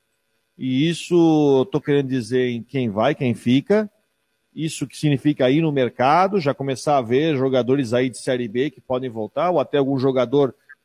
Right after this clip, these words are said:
que de repente esteja emprestado, que pode fazer parte do, do time pra jogar o Campeonato Catarinense, Copa do Brasil. Porque se pensa o seguinte, de repente você pode, se você, a, a, qual é a mentalidade? Eu acho que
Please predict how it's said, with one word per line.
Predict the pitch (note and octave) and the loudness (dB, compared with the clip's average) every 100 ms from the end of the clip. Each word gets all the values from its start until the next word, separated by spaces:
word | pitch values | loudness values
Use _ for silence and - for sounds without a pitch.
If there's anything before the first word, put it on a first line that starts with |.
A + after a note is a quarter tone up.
| _ _ | _ _
que | C3 | -4
de | C3 | 0
repente | B2+ - C#3+ - | 0 0 -2 -4
esteja | - D3 B2+ | -2 0 2
emprestado, | C3+ - A#2+ - D3+ F3+ F#3 | -2 -4 -8 -4 -2 -2 -2
que | - | -10
pode | - D3 C#3 | -2 0 0
fazer | C3 C3+ C3 | 0 0 2
parte | B2+ C#3+ C#3+ - | 0 0 0 -2
do, | C3 C3 - | -4 -6 -6
do | B2 | -8
time | C3 - D#3 D3 | -8 -6 -4 -4
pra | - C#3 | -2 0
jogar | B2+ B2+ C3+ B2+ A2+ | 0 0 2 4 2
o | A2 | 0
Campeonato | G#2+ C#3+ C#3+ C#3+ C#3+ - | -2 0 2 2 0 -2
Catarinense, | C3 - B2 A2 A#2+ F3+ F#3+ - | -2 0 0 0 0 -2 -4 -6
Copa | C#3 - | -6 -6
do | C3 | -6
Brasil. | B2+ A#2+ G2+ B2+ F#3 - _ _ _ _ _ - | -2 -2 0 -2 -2 -6 _ _ _ _ _ -4
Porque | G#3 G#3+ C4 | -2 -2 -8
se | G3 - | -10 -8
pensa | - B3 A#3+ | -4 -4 -6
o | |
seguinte, | - G#3+ A#3+ A#3+ G3+ | -14 -14 -12 -12 -10
de | |
repente | G3 G3+ G#3+ A#3 - | -8 -8 -8 -10 -8
você | A3 - | -8 -6
pode, | G#3 G3 G3 G3+ F#3 A#3 C#4 B3 _ _ _ _ _ _ _ _ _ _ _ _ | -6 0 2 2 0 -4 -6 -8 _ _ _ _ _ _ _ _ _ _ _ _
se | - | -16
você, | E3 F#3+ F#3+ A#3 A#3+ - _ - | -6 -4 0 -2 -2 -8 _ -20
a, | D3 E3+ | -18 -12
a, | |
qual | - G#3+ | -2 2
é | |
a | A#3 | 2
mentalidade? | A3+ G#3+ G#3 E3+ C3+ A#2 | 2 0 0 0 -2 -4
Eu | C3 | -4
acho | F#3 F3+ | -8 -8
que | F3 C3+ | -12 -14